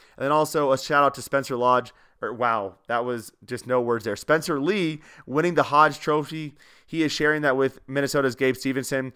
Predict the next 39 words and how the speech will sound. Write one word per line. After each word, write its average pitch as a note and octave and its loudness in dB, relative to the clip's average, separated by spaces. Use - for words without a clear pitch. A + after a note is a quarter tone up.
and B2+ -4
both C#3+ 2
of - -14
them C3+ -4
had C3 4
a A#2+ 0
nice B2 -2
little B2 -2
interaction B2 -4
back A#2+ -2
and A#2 -12
forth A#2+ -2
on G#2+ -4
Twitter. C#3+ 0
But A#2+ 2
Spencer D3 -2
Lee, C3+ 0
an A2+ -2
absolute B2 -2
baller. B2 2
Um, G#2+ -4
I C3 4
don't D3 2
know C#3 4
why C3 6
anyone's C3 -4
upset B2 -2
that A2 -12
they're A2+ -2
sharing B2+ 0
that A#2+ -4
trophy. B2 -2
Gabe B2+ 0
had B2 2
a A#2 2
phenomenal A#2 -2
season A#2 -8
as G2+ -4
well. A2+ 0